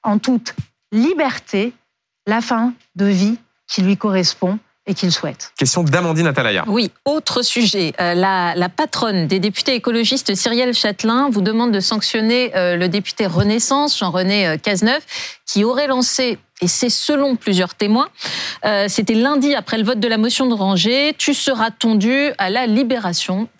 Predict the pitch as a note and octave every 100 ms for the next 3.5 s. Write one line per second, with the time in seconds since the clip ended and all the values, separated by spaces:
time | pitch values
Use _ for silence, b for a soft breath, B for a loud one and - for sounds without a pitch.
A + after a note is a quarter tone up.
0 | _ F#3+ E3 F3+ F#3+ G#3+ F3+ F#3 E3+ -
1 | - - _ _ - - E3 E3 E3+ E3
2 | D#3+ F3 B3+ C4+ A3+ A3 A#3+ G#3 C#4+ F#3+
3 | D4+ D4+ A#3 F3